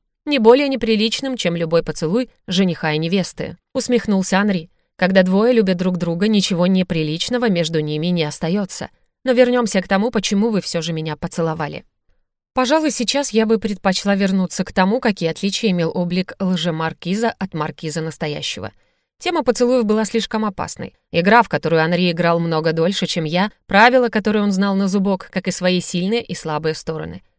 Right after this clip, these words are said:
Думаю, меня он тоже видел насквозь. И сейчас лишь развлекался. Эта мысль меня отрезвила, и я внутренне собралась, хотя в голову так и не приходило ни одного путного ответа. «Вы были очень убедительны»,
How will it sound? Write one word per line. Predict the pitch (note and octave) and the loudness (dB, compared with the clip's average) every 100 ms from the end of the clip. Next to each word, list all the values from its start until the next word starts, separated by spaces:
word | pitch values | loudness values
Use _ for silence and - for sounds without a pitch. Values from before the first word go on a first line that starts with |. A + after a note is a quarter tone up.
| - | -2
Думаю, | F#3+ F3 E3 | 0 2 2
меня | E3+ E3+ | 0 0
он | E3 E3+ | -2 -2
тоже | G#3 E3 | -2 -2
видел | D3+ D#3 E3 | -2 -2 -2
насквозь. | D#3+ D#3 - E3+ D3+ - - | -4 -6 -6 -6 -6 -14 -8
И | C4 | -2
сейчас | C#4 - C4+ - | 0 2 0 0
лишь | A#3+ A#3 - | -2 -2 -2
развлекался. | A3 G#3+ G#3+ A#3 A#3 D3 - - _ - | -2 0 0 0 -2 -6 -8 -16 _ -4
Эта | F3 F#3 | 0 2
мысль | G3 G3+ F#3 | 2 2 0
меня | F#3 F#3 | 2 2
отрезвила, | F3+ F#3+ F3+ F#3 A3 | 0 0 0 0 0
и | D#3 | -2
я | D3+ | -4
внутренне | D3+ F3+ F3+ E3 E3 | -4 -4 -2 -4 -2
собралась, | - E3 D#3+ E3 A3 - _ | -2 -2 -2 0 -2 -6 _
хотя | F#3+ F#3+ | -4 -2
в | F#3 | 0
голову | F#3 A#3+ B3+ | 0 0 0
так | F#3+ F#3+ | 0 0
и | A3 | 0
не | A3 | -2
приходило | G#3+ G#3 F#3+ F3 D#3 | -2 -2 -2 0 -2
ни | D#3 | -2
одного | G3 F#3 D#3 D3+ | -2 -2 -2 -4
путного | - - D3 - | -4 -8 -6 -8
ответа. | - - - - _ _ - | -8 -10 -12 -14 _ _ -6
«Вы | G3 | -2
были | F3+ E3+ | 0 0
очень | E3+ G#3 A3+ - - | 0 0 -4 -6 -6
убедительны», | E3 F3+ D#3 - D3+ - | -2 0 -2 -6 -8 -10